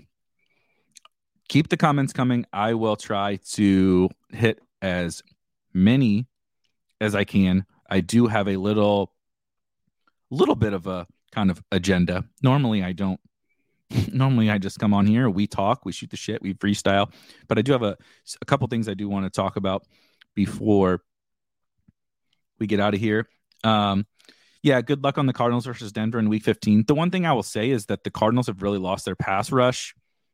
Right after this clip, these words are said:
um, you know, with trades, and the Broncos are so far out of it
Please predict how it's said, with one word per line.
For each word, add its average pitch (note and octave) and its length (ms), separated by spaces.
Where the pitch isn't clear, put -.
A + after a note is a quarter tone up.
um, G#2 640
you G#2 80
know, G2 60
with G2 100
trades, G#2 540
and F2+ 320
the G#2 40
Broncos A2+ 380
are G#2 80
so G2+ 460
far F#2+ 360
out A2+ 200
of A#2+ 120
it C#3 220